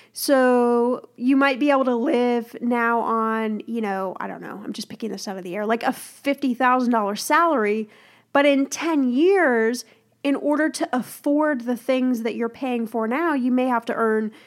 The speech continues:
you know, seventy-five thousand or a hundred thousand, whatever it may be. So again, inflation is kind of like, it is the bad angel on your shoulder, and it's always <laughs> going to get you in trouble. So you're always trying to, like,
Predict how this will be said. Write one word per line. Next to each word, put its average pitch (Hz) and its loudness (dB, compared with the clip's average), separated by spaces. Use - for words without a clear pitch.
you 254 -2
know, 226 2
seventy-five 254 0
thousand 190 -6
or 226 0
a 247 0
hundred 277 -2
thousand, 208 -6
whatever 285 2
it 240 2
may 220 0
be. - -8
So 294 2
again, 285 2
inflation 311 0
is 285 -2
kind 269 -2
of 240 -2
like, 233 -4
it 262 0
is 226 0
the 262 4
bad 233 4
angel 233 -2
on 226 -2
your 226 0
shoulder, 240 -2
and 233 0
it's - -4
always 262 4
<laughs> 214 -2
going 233 0
to 262 -6
get 196 -2
you 214 -6
in 214 -6
trouble. 202 -6
So 247 -6
you're 240 -2
always 285 0
trying 254 0
to, 240 -10
like, 208 -6